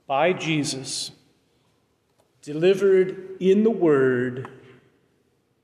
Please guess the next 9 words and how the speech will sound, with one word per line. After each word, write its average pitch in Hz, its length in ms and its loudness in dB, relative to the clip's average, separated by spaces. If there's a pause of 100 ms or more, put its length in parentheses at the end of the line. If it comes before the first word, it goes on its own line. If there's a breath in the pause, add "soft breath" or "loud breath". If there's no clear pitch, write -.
(400)
to 143 180 -14
you. 127 460 -10 (4000)
And 156 140 -8
thereby, 233 1160 4
with 240 160 4
our 247 240 8
parable 269 540 8
this 262 240 4
morning, 240 480 6